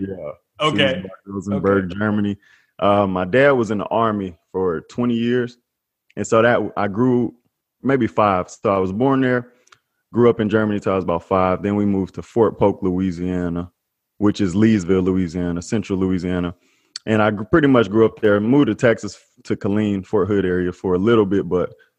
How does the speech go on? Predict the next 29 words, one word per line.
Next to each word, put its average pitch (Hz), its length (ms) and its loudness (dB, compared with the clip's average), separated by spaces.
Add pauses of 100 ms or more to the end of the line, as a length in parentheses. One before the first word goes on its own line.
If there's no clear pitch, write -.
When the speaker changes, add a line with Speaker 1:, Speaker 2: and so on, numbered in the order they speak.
Speaker 1:
ultimately 95 520 0
back 92 260 -2
in 90 160 -6
Leesville, 85 760 -6 (380)
uh, 65 160 -8
which 92 240 -6
is 87 40 -8
real 127 180 4
small. 92 360 -6
We 90 80 -8
got 92 140 0
a 92 40 2
Walmart. 101 540 2 (680)
Uh, 87 240 -4 (100)
we 92 140 -6
had 117 200 2
a 110 60 6
Radio 104 360 4
Shack. 95 280 -2
They 87 140 -2
went 90 180 -2
out 82 160 -6
of 85 80 -10
business. 85 580 -8 (120)
And 95 240 -2
Speaker 2:
Mm. - 20 -12
Speaker 1:
the 95 100 -2
nearest 110 380 0
mall 101 540 2